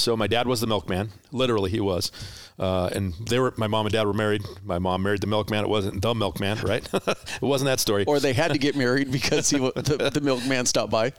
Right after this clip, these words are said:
Speaker 1: Oh. I didn't put, I didn't think about that one. <laughs> That's horrible. We shouldn't make fun.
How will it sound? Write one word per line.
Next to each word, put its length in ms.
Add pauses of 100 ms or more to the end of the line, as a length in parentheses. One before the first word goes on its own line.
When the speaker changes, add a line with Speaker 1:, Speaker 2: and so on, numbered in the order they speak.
(140)
Speaker 1:
Oh. 460 (460)
I 120
didn't 180
put, 140
I 80
didn't 120
think 120
about 160
that 180
one. 960 (180)
<laughs> 100
That's 180
horrible. 260
We 80
shouldn't 220
make 120
fun. 160